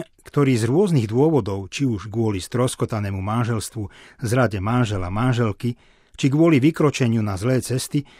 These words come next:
alebo kvôli chorobe vlastného dieťaťa, kvôli nečakanému finančnému zvratu, depresívnej kríze, či neschopnosti oslobodiť sa zo závislosti na alkohole alebo na droge, sú v tejto situácii,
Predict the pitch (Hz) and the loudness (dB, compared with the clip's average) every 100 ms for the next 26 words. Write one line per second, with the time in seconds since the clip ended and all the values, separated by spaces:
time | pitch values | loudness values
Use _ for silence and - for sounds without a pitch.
0 | _ - 110 110 123 117 - 139 143 117 | _ -6 -4 -2 0 0 2 2 2 2
1 | 104 120 - 117 95 87 120 131 113 117 | 0 -2 -2 -4 -6 -2 -2 -2 -4 -6
2 | 120 _ _ _ _ 131 143 143 151 180 | -10 _ _ _ _ 0 4 6 4 4
3 | 151 135 123 113 98 139 139 120 - 107 | 2 2 2 0 0 2 2 2 -2 -2
4 | 98 90 104 123 123 85 - - 110 120 | -4 -4 -4 -4 -4 -10 -14 -10 -8 -4
5 | 107 - 104 90 85 110 117 110 101 - | -6 -6 -6 -6 -6 -2 0 0 -4 -10
6 | - - _ - 113 135 - 151 127 113 | -20 -20 _ -6 0 2 2 0 0 0
7 | 110 - 113 - 151 - 127 101 101 104 | -2 -6 -12 -4 -4 -2 -2 -2 -6 -6
8 | - 98 95 98 120 120 - 107 95 - | -8 -8 -8 -4 -2 -2 -4 -6 -6 -6
9 | 98 107 127 120 104 107 110 104 95 98 | -6 -4 -4 -2 -4 -4 -6 -6 -8 -6
10 | 107 113 127 113 113 - - _ _ - | -4 0 0 0 -2 -6 -20 _ _ -6
11 | 120 101 120 113 107 135 131 127 127 - | -4 -2 -2 -4 -4 -6 -2 0 0 -2
12 | 139 139 | -2 0